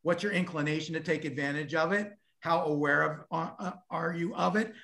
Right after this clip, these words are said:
How much do you work on it? And what stops the person who's not into music from being different from the,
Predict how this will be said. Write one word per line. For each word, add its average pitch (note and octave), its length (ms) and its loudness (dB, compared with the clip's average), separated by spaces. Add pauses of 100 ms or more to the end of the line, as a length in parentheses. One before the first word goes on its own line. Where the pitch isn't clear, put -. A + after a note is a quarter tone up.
(120)
How D#3 220 4
much E3 300 0
do E3+ 100 -4
you F3+ 140 2
work D3+ 540 0
on E3 220 2
it? A#3 200 2 (340)
And D#3+ 220 4
what F3 200 2
stops E3+ 480 -2 (260)
the G#3 60 -6
person F3+ 340 0
who's E3 180 0
not F3 200 2
into G3+ 160 0
music E3 460 -4 (240)
from F#3+ 140 0
being F3 200 2
different E3 300 -2
from E3 180 -2
the, D#3+ 140 -8